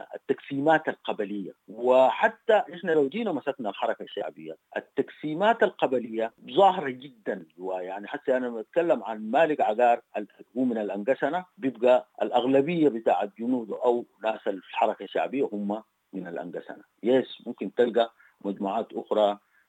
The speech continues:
فلاتة، تلقى مثلًا من الفون شوي، لكن ديك المجموعة الأساسية. فدي حساباتها بالنسبة لي أنا مختلفة. الحركة أنا ما بفتكر إنه عندها مطامع في إنه تستغل الظرف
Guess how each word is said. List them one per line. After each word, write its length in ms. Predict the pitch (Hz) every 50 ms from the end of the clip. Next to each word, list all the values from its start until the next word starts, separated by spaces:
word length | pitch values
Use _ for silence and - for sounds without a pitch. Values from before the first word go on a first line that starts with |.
| _ _
فلاتة، 760 | - - 101 104 107 107 107 107 107 - 101 104 104 101 101
تلقى 380 | - - 110 107 107 98 104 101
مثلًا 300 | 110 107 - 107 104 101
من 180 | 98 98 95
الفون 340 | 95 92 _ - 113 104 101
شوي، 300 | - - - 104 104 101 -
لكن 400 | 143 147 156 151 - 127 117 120 - _ _ -
ديك 180 | 113 107 -
المجموعة 440 | 104 92 87 92 _ - 90 82 - -
الأساسية. 520 | - - - - 67 - _ - - - _ _ _ -
فدي 1000 | 127 123 117 117 117 113 110 - - _ _ - - - 190 233 247 240 - _ _ _ _ _ _ _ - 139
حساباتها 560 | 143 - 180 156 156 175 196 196 196 190 170
بالنسبة 420 | 160 151 151 147 143 135 123 117
لي 160 | 117 120 117 - 123
أنا 120 | 127 127
مختلفة. 580 | 120 110 - _ - - 80 - - - - 139
الحركة 520 | 147 - - 226 233 226 - 202 196 196 - _ _ _ _ _ - -
أنا 100 | - 220
ما 140 | 208 208 208
بفتكر 560 | 202 196 185 - - - 202 202 - 190 160 131 -
إنه 400 | 170 170 165 165 160 160 165 165 - _ _ _ _ -
عندها 640 | 120 156 170 170 160 135 127 143 143 156 151 143 -
مطامع 540 | 120 120 123 - - 147 143 139 135 120 110
في 200 | - - 117 107
إنه 220 | 123 127 123 120 107 -
تستغل 480 | 117 - _ - 104 95 104 101 90
الظرف 420 | 82 78 - 78 73 - _ _